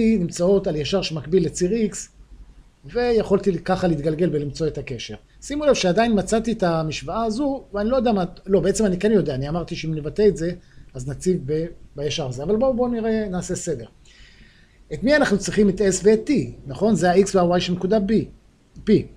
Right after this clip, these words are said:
אז אנחנו לא צריכים את Y E, אז נכפול את המשוואה פי שמונה ונקבל ש-Y E שווה לשמונה T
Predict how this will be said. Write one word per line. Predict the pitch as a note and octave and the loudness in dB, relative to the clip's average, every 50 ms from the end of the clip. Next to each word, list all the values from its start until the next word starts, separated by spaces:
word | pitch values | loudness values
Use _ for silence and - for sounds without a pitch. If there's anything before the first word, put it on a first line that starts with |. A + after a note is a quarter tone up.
| - - - | -20 -20 -14
אז | - C#3 E3+ | -6 -2 -2
אנחנו | G#3 - G3+ | 0 2 2
לא | B3+ B3+ | 2 2
צריכים | - C#4 G#3+ A3 G3+ | 0 0 0 0 0
את | F3+ F3 | 0 0
Y | D#3 | -2
E, | D#3 C#3+ C3 B2 C3 - | -2 -2 -2 -4 -6 -8
אז | - - D#3 | -10 -10 -10
נכפול | D#3 - - A3+ A3 | -8 -4 -2 -2 0
את | A3+ | 0
המשוואה | F#3+ F3+ F3 - - - - F3 F3+ E3+ D3 | 0 0 -2 -2 -6 -8 -4 -2 -2 -2 -2
פי | - - - F3+ | -4 -6 -6 -6
שמונה | - - - B2+ B2 D3 G3 G#3+ | -4 -4 -6 -6 -6 -4 -4 -4
ונקבל | G#3 G3+ F3 G#3+ A3 G#3+ C4 B3+ A#3+ A#3 G#3+ - _ _ _ _ _ | -4 -4 -4 -4 -2 0 0 0 -2 -2 -6 -10 _ _ _ _ _
ש-Y | - - - F3 F#3 G#3 G3+ G3+ E3+ | -12 -6 -2 0 2 4 4 2 0
E | G#2+ A2+ B2+ E3 G#3 A3 - - - - - - - - _ _ _ _ _ _ _ _ - - - | -2 -2 -4 -2 -2 -4 -4 -8 -14 -20 -20 -20 -20 -20 _ _ _ _ _ _ _ _ -20 -20 -14
שווה | - - E3+ D#3 B2+ C#3 E3+ G3+ | -10 -8 -6 -6 -2 0 0 0
לשמונה | F#3 D3 - - C#3+ D3+ D3 C#3+ C3 A#2+ - | 0 0 -4 -6 -6 -6 -6 -6 -6 -8 -4
T | - | -2